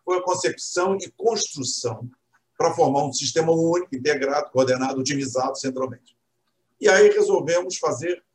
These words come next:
reformas. E nós fomos alterando, que são puxadinhos, puxadinhos, o termo que você usou, é altera, altera, altera, ao longo dos anos. E foi desmontando essa concepção. E os problemas cada vez são mais difíceis de solução.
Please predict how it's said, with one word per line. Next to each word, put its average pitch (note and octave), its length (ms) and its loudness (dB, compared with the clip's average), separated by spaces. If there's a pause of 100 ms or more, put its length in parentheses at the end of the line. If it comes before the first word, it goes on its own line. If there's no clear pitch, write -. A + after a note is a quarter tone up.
(140)
reformas. D#3+ 800 -2 (500)
E G3+ 160 -6
nós - 300 -2
fomos D3+ 360 -2
alterando, F3+ 640 4
que - 100 -12
são A#2 300 -8 (540)
puxadinhos, A#2+ 520 -4
puxadinhos, A#2+ 560 -6
o - 60 -18
termo A2+ 260 -10
que - 60 -18
você A#2 220 -8
usou, C#3+ 340 0
é - 40 0
altera, A2 480 -2
altera, A2+ 280 -6
altera, D#3+ 280 0
ao D#3+ 60 6
longo F#3 320 4
dos C3 220 -6
anos. - 140 -12 (720)
E C4 80 -2
foi B3+ 220 2
desmontando A#3+ 1160 2
essa - 200 -6
concepção. - 540 -16 (680)
E C4+ 80 -4
os - 120 0
problemas G#3+ 460 4
cada F#3 260 0
vez G3 200 2
são G3+ 100 -2
mais G3 200 -2
difíceis F#3+ 680 -6
de G#2+ 120 -14
solução. - 520 -14